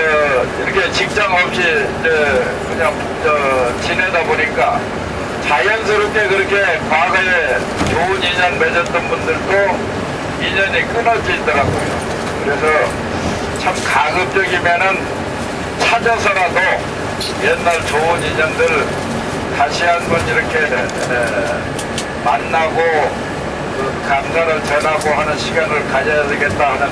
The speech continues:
생각을 뭐 해보기도 했습니다. 다, 그래도 또 그것도 실천도 또 사실 어렵습니다만.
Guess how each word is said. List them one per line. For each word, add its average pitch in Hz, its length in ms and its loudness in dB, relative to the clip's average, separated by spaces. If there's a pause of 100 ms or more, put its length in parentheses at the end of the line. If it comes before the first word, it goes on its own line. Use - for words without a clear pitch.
생각을 151 460 0 (680)
뭐 - 100 2
해보기도 160 680 2
했습니다. 131 600 0 (120)
다, 127 160 2 (140)
그래도 170 320 2 (120)
또 196 180 2
그것도 220 300 0
실천도 196 520 0 (100)
또 151 200 2
사실 - 240 2 (100)
어렵습니다만. - 880 0